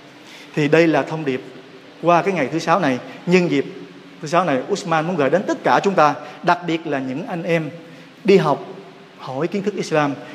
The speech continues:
đặc biệt là những anh em được Allah subhanahu wa ta'ala ban cho chúng ta có cơ hội ra nước ngoài để học hỏi kiến thức Islam. Thì Usman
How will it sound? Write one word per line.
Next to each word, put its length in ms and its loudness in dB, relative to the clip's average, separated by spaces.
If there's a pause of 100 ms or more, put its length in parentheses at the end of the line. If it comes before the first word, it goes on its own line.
(140)
đặc 160 4 (100)
biệt 120 -2
là 80 -2
những 140 -6
anh 120 -6
em 360 -2
được 180 6
Allah 180 2
subhanahu 440 -2
wa 20 0
ta'ala 260 2
ban 200 4
cho 80 -4
chúng 80 -6
ta 120 0
có 120 -2
cơ 120 0
hội 220 -2
ra 140 2
nước 200 0
ngoài 180 4
để 80 0
học 140 -4
hỏi 140 -4
kiến 120 -6
thức 100 -6
Islam. 320 0 (840)
Thì 100 6
Usman 240 0